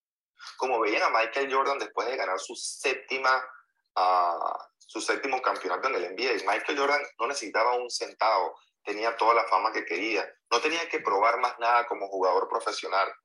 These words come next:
pero es el sacrificio, el compromiso, la dedicación que lo convierte realmente en esa pasión. Entonces, bueno, ¿cómo desarrollamos y mantenemos esa pasión?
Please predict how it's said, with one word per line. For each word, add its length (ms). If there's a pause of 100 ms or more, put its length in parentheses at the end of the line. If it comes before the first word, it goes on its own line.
(720)
pero 220
es 80
el 140
sacrificio, 800
el 120
compromiso, 800
la 220
dedicación 640 (340)
que 120
lo 120
convierte 460
realmente 460
en 80
esa 200
pasión. 380 (720)
Entonces, 580
bueno, 280
¿cómo 260
desarrollamos 560
y 60
mantenemos 440
esa 220
pasión? 400